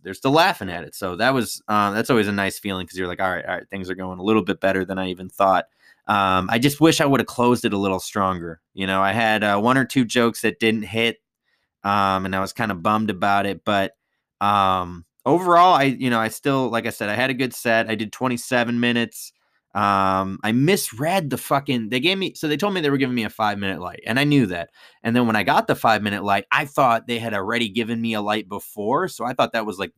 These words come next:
thirty-minute light. So I was a little fucked up on my timing there at the end. Um, so I tried to, you know, close it a little quicker. The,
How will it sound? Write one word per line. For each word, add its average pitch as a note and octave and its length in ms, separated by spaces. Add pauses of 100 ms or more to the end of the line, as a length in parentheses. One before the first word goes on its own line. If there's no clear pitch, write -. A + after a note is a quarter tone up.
(140)
thirty-minute A#2 560
light. F#2+ 360 (320)
So - 160
I A2+ 100
was A#2 160
a A2+ 60
little A#2 180
fucked A#2 300
up A2 140
on G2+ 100
my G2 100
timing A2+ 400
there G2+ 160
at F#2 140
the F#2+ 160
end. A2 380 (100)
Um, F#2 500 (400)
so - 140
I G2+ 80
tried G#2+ 340
to, G2 300
you G2 80
know, F#2 240
close A#2 380
it A2 80
a G#2+ 40
little G#2+ 220
quicker. G#2+ 580
The, E3 180